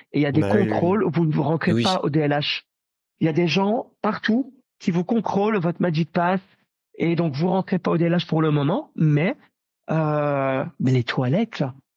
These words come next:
Speaker 1: passage obligé, les amis, c'est un bon petit
Speaker 2: Ouais,
Speaker 1: tip,
Speaker 2: on,
Speaker 1: c'est ça.
Speaker 2: on en, euh, moi, j'ai
Speaker 1: À
Speaker 2: lu plusieurs
Speaker 1: droite et
Speaker 2: trucs,
Speaker 1: tout, quand
Speaker 2: ouais,
Speaker 1: tu vas
Speaker 2: dessus.
Speaker 1: avant le ticketing, ouais, je te jure, j'y allais, mais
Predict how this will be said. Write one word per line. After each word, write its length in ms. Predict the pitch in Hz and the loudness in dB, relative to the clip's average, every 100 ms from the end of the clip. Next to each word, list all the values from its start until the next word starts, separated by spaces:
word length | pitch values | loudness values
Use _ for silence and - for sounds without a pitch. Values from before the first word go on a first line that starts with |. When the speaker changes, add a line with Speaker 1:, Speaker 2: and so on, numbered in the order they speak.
| _ _ | _ _
Speaker 1:
passage 400 | 139 - 131 147 | -6 -4 -2 0
obligé, 480 | 123 139 147 190 196 | 0 0 0 2 2
les 160 | 151 | 2
amis, 220 | 151 147 135 | 0 0 0
c'est 80 | |
un 80 | 127 | -2
bon 160 | 135 156 | -2 0
petit 120 | 127 | 2
Speaker 2:
Ouais, 80 | 120 | 2
Speaker 1:
tip, 140 | 117 113 | 2 2
Speaker 2:
on, 20 | |
Speaker 1:
c'est 120 | 127 | 0
ça. 140 | 131 131 | 0 -2
Speaker 2:
on 80 | 139 | -2
en, 120 | 139 | -4
euh, 280 | 143 127 131 | -6 -6 -4
moi, 100 | 156 | -2
j'ai 60 | 151 | 0
Speaker 1:
À 40 | |
Speaker 2:
lu 80 | 147 | 2
plusieurs 40 | 151 160 175 | 2 0 2
Speaker 1:
droite 160 | 185 175 | 0 0
et 40 | |
Speaker 2:
trucs, 100 | 131 | 0
Speaker 1:
tout, 80 | 185 | -2
quand 120 | 180 | 0
Speaker 2:
ouais, 40 | 185 | -2
Speaker 1:
tu 140 | 196 | -2
vas 140 | 180 - | -2 0
Speaker 2:
dessus. 100 | 175 | -2
Speaker 1:
avant 240 | 156 214 | 0 -2
le 60 | 226 | -2
ticketing, 840 | - 202 202 - 220 226 240 240 240 _ _ _ _ _ _ | -2 -2 -2 -2 0 2 2 0 -4 _ _ _ _ _ _
ouais, 240 | 147 156 - | -2 0 -2
je 100 | - | 0
te 80 | 160 | 2
jure, 240 | 139 190 - _ _ | 2 0 -6 _ _
j'y 320 | 147 127 147 143 | -2 2 2 2
allais, 220 | 147 190 | 0 0
mais 260 | 127 - | -2 -6